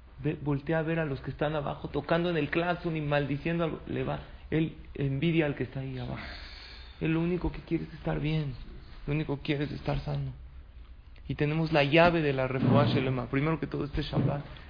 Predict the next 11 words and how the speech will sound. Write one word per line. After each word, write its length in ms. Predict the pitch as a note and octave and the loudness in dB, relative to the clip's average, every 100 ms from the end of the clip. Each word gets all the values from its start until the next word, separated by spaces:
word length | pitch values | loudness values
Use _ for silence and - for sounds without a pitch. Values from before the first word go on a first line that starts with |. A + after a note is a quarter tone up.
| - | -8
pedir 260 | C#3+ D3 D#3+ | -2 0 0
mucho 320 | E3 F3+ F#3 | -2 -2 -6
por 200 | - C3+ | -8 -8
los 160 | C3 B2+ | -8 -8
enfermos. 380 | B2 B2+ A#2 A#2 - - - - | -6 -6 -6 -10 -14 -16 -18 -12
Cuando, 280 | - C3 C3 | -8 -6 -6
o 400 | - - - - | -6 -12 -16 -8
sea, 160 | C3 C3+ - | -6 -6 -8
nos 260 | C#3 C3 C3+ | -8 -8 -6
acerquemos 520 | B2 C3+ E3 D#3+ | -6 -4 -2 -2
a, 80 | D3 | -4